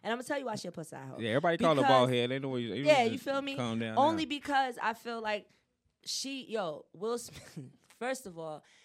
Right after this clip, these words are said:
Speaker 1: from what we've always heard about the Smiths is that they were always swingers. They always had their old wild lifestyle, right? When she came out with Red Table Talk, a lot of their business that we used to question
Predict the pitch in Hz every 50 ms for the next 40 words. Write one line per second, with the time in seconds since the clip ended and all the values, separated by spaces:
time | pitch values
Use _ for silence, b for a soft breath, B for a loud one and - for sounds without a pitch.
0 | b b b - 220 208 185 202 254 269 269 262 269 240 202 - 175 214 226 220
1 | 220 208 202 196 - 208 202 202 190 185 180 180 170 - - 165 147 - - 175
2 | 160 139 143 143 - - _ _ _ - 175 165 180 170 170 - 180 180 170 160
3 | 180 175 175 170 170 165 - - 175 170 156 156 151 151 147 156 117 147 160 156
4 | 151 - 160 151 156 143 139 - - 151 147 143 143 143 143 143 143 139 139 135
5 | 131 139 - - - - - 57 - 156 156 156 - - b b b b b b
6 | b 175 202 190 196 - 190 - 247 247 247 254 247 247 240 220 214 220 214 214
7 | - 208 202 180 180 175 - 180 160 156 - - 160 160 165 170 185 202 233 233
8 | 208 196 180 185 180 170 160 170 170 175 165 165 160 151 151 151 - - 143 147
9 | 160 165 175 185 175 - 175 - - 160 160 156 - - 151 151